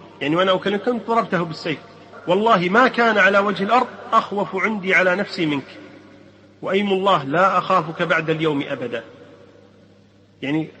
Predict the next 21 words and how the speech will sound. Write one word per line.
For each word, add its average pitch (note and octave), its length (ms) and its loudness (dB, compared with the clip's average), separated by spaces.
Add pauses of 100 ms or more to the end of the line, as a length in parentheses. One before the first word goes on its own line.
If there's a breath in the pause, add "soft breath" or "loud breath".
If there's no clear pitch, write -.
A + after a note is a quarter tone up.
أنت G3 180 -6
كنت F#3+ 220 -4
شجاع F#3+ 420 2
في D#3+ 200 -4
نظري، E3 400 -2
كنت D#3 240 -8
أخاف F3+ 420 0
منك F3+ 360 -2
وكذا، F#3 480 0 (600)
الوحيد G#3+ 360 2
في A3 80 -8
الدنيا G#3 300 0
أخاف G3 240 -2
منه A3+ 240 -4
أنت، F3 300 -2
يعني D#3 160 -2
بشجاعتك D#3+ 640 -2
وبسالتك، D#3+ 500 -2 (600)
كيف F4+ 240 2
الآن B3 360 2 (960)
ترددت G3+ 400 2